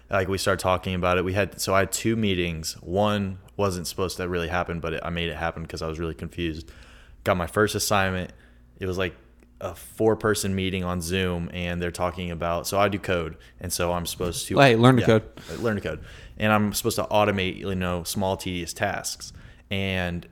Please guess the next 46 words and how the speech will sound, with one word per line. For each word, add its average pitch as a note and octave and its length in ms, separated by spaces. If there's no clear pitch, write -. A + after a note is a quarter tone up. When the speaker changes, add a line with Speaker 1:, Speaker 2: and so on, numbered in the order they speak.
Speaker 1:
he - 220
was G2 120
going G#2+ 300
through G2+ 520
his F#2+ 320
whole F#2+ 140
presentation F#2+ 600
of, E2+ 100
like, E2+ 160
what F#2 360
he - 340
does F#2 540
on F#2 200
a F#2 40
day-to-day F2+ 400
basis F2 420
and F2 160
that F2 200
he F#2 100
needs F2 260
this F2 160
automated. E2 560
And F2 520
I F2 100
was F2 100
like, F2+ 100
"Okay, F#2 260
cool. F#2+ 260
So, F2 160
like, E2+ 160
what G2+ 140
do G#2 40
you G#2 100
want G2 140
me F2+ 80
to E2+ 80
do? - 140
Like, F#2 140
what G2+ 140
do G#2+ 60
you A2 100
want G2+ 180
me F#2+ 60
to F2 80
automate F2 400
specifically?" E2 640